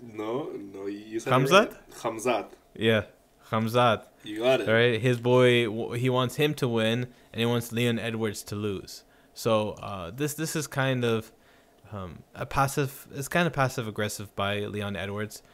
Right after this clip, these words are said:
Speaker 2: I, I don't blame him throughout this entire situation and his relationship with,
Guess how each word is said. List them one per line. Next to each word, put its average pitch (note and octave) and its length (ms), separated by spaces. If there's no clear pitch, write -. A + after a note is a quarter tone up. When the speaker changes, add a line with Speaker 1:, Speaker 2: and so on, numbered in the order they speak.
Speaker 2:
I, F#2 220
I - 20
don't D3 200
blame A#2+ 280
him C3 240
throughout G#2+ 260
this G#2+ 160
entire G#2 320
situation G2+ 580
and G#2 100
his G2+ 120
relationship G2 720
with, G2 240